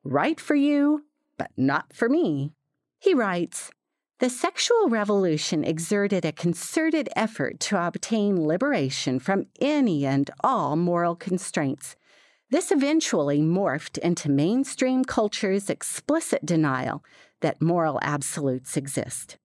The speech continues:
As the view of moral relativism began to expand, traditional marriage, which had been defined since the beginning of time as a union between one man and one woman, began to be rejected as something ordained by God.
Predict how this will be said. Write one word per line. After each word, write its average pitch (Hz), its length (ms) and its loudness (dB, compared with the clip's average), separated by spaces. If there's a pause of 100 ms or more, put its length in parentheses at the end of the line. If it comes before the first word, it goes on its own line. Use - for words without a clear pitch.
(480)
As 247 340 0
the 302 80 2
view 254 380 2
of 151 180 -2
moral 175 420 2
relativism 156 800 0
began 170 460 0
to 233 140 -2
expand, 170 720 -2 (360)
traditional 247 640 0
marriage, 139 520 -2 (260)
which 226 200 0
had 220 140 -2
been 175 160 2
defined 151 640 0
since - 440 -2
the 160 100 0
beginning 147 480 0
of 135 100 -8
time 226 400 0
as 143 140 -2
a 175 60 0
union 208 480 2
between 180 640 0
one 247 260 2
man 135 340 0
and 139 220 0
one 277 260 2
woman, 139 400 -2 (460)
began 277 360 2
to 269 80 0
be 269 140 2
rejected 247 680 0
as 185 200 -2
something 247 400 0
ordained 180 500 0
by 151 160 0
God. 170 480 -2